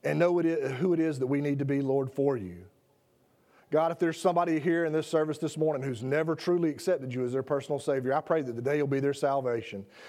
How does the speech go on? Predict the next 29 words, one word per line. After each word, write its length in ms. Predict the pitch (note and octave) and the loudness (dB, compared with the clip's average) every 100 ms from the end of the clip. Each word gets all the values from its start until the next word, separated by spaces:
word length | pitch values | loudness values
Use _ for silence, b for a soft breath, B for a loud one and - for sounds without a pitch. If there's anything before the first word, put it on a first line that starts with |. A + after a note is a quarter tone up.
| B | B
That 100 | D#3 | 0
when 140 | E3+ | 2
the 80 | E3 | 2
music 360 | D#3+ F#3+ F3 D#3 | 2 2 0 0
starts 300 | F#3+ F#3 - | 2 2 -2
to 60 | D3+ | 0
play, 280 | F3 F3+ | 2 4
they'll 180 | D#3+ D3+ | 2 2
walk 240 | D3+ D#3+ D#3+ | 2 2 2
down 180 | E3 | 0
here 200 | D3+ E3 | 0 0
and 60 | D3+ | 2
I 160 | C#3 D3 | 0 2
let, 360 | D#3+ D3 C#3+ D3 | 0 0 -4 -2
they'll 140 | D#3 E3 | 0 2
let 160 | E3 | 2
me 120 | D#3+ D#3+ | 0 -2
show 300 | - E3+ C#3 | 0 0 2
them 280 | B2+ B2 B B B | 0 -2 B B B
what 180 | D3+ D3+ | 0 2
the 60 | |
Word 260 | C3+ D3+ F3 | 2 2 2
of 60 | E3 | 2
God 300 | D#3+ D#3 - | 2 0 0
says 280 | C#3+ B2+ - | 0 -2 0
every 380 | D3+ F3 F3+ F3 | 0 2 0 0
person 420 | F3 D#3 - B2+ | 0 -2 -2 -2
must 240 | C3+ B2+ | -2 -2
do, 180 | B2+ B2 | -2 -2